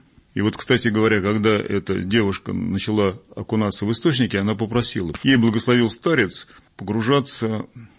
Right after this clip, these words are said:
сорок раз. Вот. И когда она погружалась, каждый раз всё, она кричала, кричала, все перепугались просто. Я говорю: «Ну что ж мы так испугались?» Говорю: «Давайте помолимся». И когда мы начали петь молитвы,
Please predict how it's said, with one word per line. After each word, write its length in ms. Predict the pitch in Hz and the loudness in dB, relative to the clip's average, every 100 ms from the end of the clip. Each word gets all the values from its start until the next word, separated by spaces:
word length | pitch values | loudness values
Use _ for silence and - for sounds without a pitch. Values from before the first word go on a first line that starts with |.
| - | -10
сорок 380 | - 123 117 - | -2 0 0 -2
раз. 360 | 87 - - - _ _ _ _ _ | -6 -6 -12 -18 _ _ _ _ _
Вот. 380 | - 90 78 - | -6 -4 -4 -6
И 200 | 90 92 | -4 -2
когда 360 | 92 110 127 135 | 0 2 4 4
она 200 | 127 117 | 4 2
погружалась, 560 | 117 120 127 160 135 | 0 -2 0 0 0
каждый 280 | - 123 110 | 0 -2 0
раз 200 | 117 123 | 0 0
всё, 260 | - - 110 | 0 -2 -2
она 160 | 104 90 | -2 -4
кричала, 460 | 98 107 135 131 | -4 -4 0 0
кричала, 500 | 107 104 - 135 107 - - - - | 0 -2 -2 -2 -2 -6 -18 -8 -6
все 220 | 98 - | 0 0
перепугались 640 | 127 123 151 143 127 82 - | 2 0 -2 0 0 0 -6
просто. 440 | - - - - - _ _ _ | -14 -16 -14 -20 -20 _ _ _
Я 100 | 92 | -8
говорю: 160 | 87 90 | -2 -2
«Ну 60 | |
что 160 | 107 135 | 0 0
ж 60 | |
мы 100 | 98 | -2
так 200 | 90 90 87 | -2 -6 -6
испугались?» 480 | - 113 98 82 | -8 -4 -2 -4
Говорю: 200 | 82 80 | -8 -8
«Давайте 320 | 80 127 143 - | -2 -2 -2 -4
помолимся». 560 | 117 110 82 - - - - - | 0 0 -2 -6 -14 -16 -8 0
И 60 | |
когда 180 | 113 139 | 4 4
мы 120 | 131 | 6
начали 540 | 143 123 120 113 101 - - | 4 2 2 0 -2 -12 -2
петь 180 | 120 | 0
молитвы, 580 | 113 131 175 180 101 92 | 2 0 0 -2 -4 -6